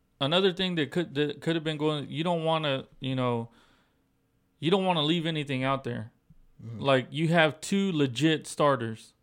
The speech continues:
Speaker 1: in Cole and Verlander.
Speaker 2: Yeah.
Speaker 1: So if you throw, you know, w-, whatever, whoever they were gonna throw game four, you've got Cole and Verlander game five.
Speaker 2: Mm-hmm.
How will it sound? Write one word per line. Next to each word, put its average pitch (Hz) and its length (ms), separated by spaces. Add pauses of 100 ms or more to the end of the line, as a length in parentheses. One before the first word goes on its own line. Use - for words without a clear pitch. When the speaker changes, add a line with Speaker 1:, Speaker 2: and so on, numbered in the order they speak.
(160)
Speaker 1:
in 127 220
Cole 151 520 (200)
and 127 160
Verlander. 120 500
Speaker 2:
Yeah. 107 100 (560)
Speaker 1:
So 143 260
if 135 180
you 190 200
throw, 190 460
you 160 160
know, 151 400
w-, 139 220
whatever, 156 440
whoever 160 320
they 156 120
were 151 80
gonna 147 160
throw 151 240
game 135 240
four, 147 420 (580)
you've 143 200
got 156 180
Cole 175 240
and 143 140
Verlander 147 500
game 135 240
five. 123 400 (260)
Speaker 2:
Mm-hmm. 110 220